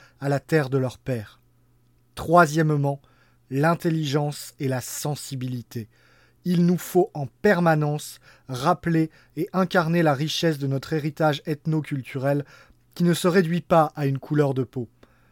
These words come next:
Un blanc vêtu en basket survêtement, écoutant du rap sur le chemin du McDonald's, n'a pas grand-chose d'un Européen. Une torpeur aliénante le prive de sa pleine et réelle existence,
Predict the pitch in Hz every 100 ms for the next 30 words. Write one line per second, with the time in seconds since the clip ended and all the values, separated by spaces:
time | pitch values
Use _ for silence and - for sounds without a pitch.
0 | _ - 151 151 165 196 170 156 - 170
1 | 139 151 - 170 - 156 143 143 151 147
2 | - - _ - 143 - 175 151 151 170
3 | - 156 135 131 156 147 139 127 139 127
4 | 139 139 139 120 - - _ 143 160 185
5 | 156 143 156 - 139 120 127 120 120 -
6 | 117 104 _ _ _ _ _ _ - 165
7 | 160 - 175 - 180 175 185 180 170 160
8 | 160 160 - - - - 151 - 214 185
9 | 160 - 156 - 185 185 208 156 131 175
10 | 170 156 131 143 - 147 143 -